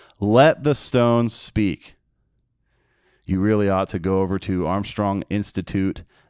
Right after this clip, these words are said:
dot org. A lot of awesome articles there, a podcast, the magazine, of course, Let the Stones Speak.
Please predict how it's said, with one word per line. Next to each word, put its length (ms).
dot 280
org. 460
A 60
lot 300
of 380
awesome 420
articles 520
there, 380
a 80
podcast, 920
the 80
magazine, 640
of 140
course, 360
Let 200
the 80
Stones 400
Speak. 460